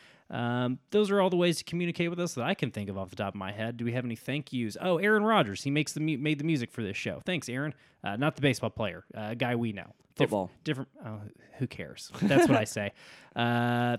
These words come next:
Speaker 1: yeah, not the athlete. Uh, friend of ours made the music. Uh, thanks to Heath and Alex and Kirsten and Aaron and, uh, Dan Wade and everybody else, and Wampus Reynolds and people who make shows on this network. Go check out their stuff. Again, at good underscore trash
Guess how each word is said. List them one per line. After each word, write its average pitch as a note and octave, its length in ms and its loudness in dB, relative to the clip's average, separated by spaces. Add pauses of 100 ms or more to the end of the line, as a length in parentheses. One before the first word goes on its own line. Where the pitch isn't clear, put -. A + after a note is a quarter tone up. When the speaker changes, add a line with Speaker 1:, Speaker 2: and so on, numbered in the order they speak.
(120)
Speaker 1:
yeah, A#2+ 220 2
not E3 260 4
the C3+ 120 4
athlete. G#2 500 -4
Uh, A#2 200 -4
friend D3+ 260 2
of B2 80 0
ours F#2 260 -6
made C#3 220 4
the C3+ 60 2
music. C#3 560 2
Uh, C3 340 0
thanks E3 320 0
to D#3+ 300 2
Heath E3+ 300 -2
and E3 100 -2
Alex D3 420 -2
and G#2 140 -10
Kirsten B2+ 320 -4
and C3 100 0
Aaron D#3+ 320 0
and, E3 320 -2
uh, E3+ 160 -2
Dan E3+ 240 -2
Wade F#3+ 240 2
and - 20 0
everybody D#3+ 300 0
else, G2 140 -2
and B2 340 -2
Wampus C#3 400 -2
Reynolds F3 300 -4
and A2 100 -6
people B2+ 260 -6
who B2+ 120 -2
make B2+ 320 -4
shows C3 480 -2 (360)
on A#2+ 220 -2
this B2+ 220 -2
network. A#2+ 400 -4
Go C3+ 320 0 (340)
check C3 220 -2
out C#3 160 0
their C3 100 -2
stuff. C#3 340 -2
Again, A2+ 360 -4
at D3 260 -4
good C#3+ 100 2
underscore B2+ 440 -2
trash A#2+ 480 -2